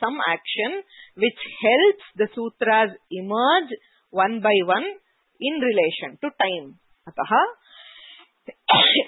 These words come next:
etadeva sadhyatvena vivaksha. Namarthasyapi. Nama nama satvam, dravyam. Dravyarthasyapi. साध्यत्वेन विवक्षायाम. साध्यत्वम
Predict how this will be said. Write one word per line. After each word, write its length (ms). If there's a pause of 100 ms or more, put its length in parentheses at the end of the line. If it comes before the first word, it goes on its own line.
(160)
etadeva 540
sadhyatvena 920
vivaksha. 600 (720)
Namarthasyapi. 1400
Nama 480
nama 360 (300)
satvam, 460 (240)
dravyam. 560 (480)
Dravyarthasyapi. 1700 (440)
साध्यत्वेन 960
विवक्षायाम. 960
साध्यत्वम 720